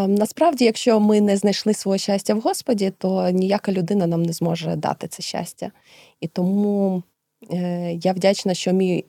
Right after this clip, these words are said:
чоловік, він доповнює моє щастя. Але справжнє щастя ми дійсно можемо знайти в Господі, і потім, е,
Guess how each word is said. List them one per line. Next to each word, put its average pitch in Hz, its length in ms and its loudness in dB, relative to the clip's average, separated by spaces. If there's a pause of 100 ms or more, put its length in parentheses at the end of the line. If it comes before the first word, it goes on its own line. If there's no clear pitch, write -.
(140)
чоловік, 202 480 0
він 202 220 2
доповнює 170 680 2
моє 160 180 -6
щастя. - 520 -10 (1200)
Але 190 360 2
справжнє 226 500 0
щастя 180 1040 -4 (240)
ми 170 380 -6
дійсно 175 340 -4
можемо 170 320 -2
знайти 160 460 -2
в 160 60 -8
Господі, 262 640 -2 (580)
і 170 120 0
потім, 170 760 0 (480)
е, - 60 -10